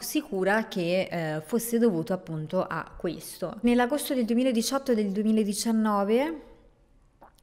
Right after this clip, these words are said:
io, eh, torno a New York, sempre comunque molto magra. Conosco questo... Madonna mia, il destino.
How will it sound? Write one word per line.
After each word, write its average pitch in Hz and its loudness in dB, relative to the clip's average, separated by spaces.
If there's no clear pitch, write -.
io, 190 8
eh, 165 0
torno 202 6
a 185 2
New 180 2
York, 170 2
sempre 185 0
comunque 180 0
molto 175 0
magra. 277 4
Conosco 208 -4
questo... 190 -4
Madonna 98 -16
mia, 92 -14
il 165 -10
destino. 165 -6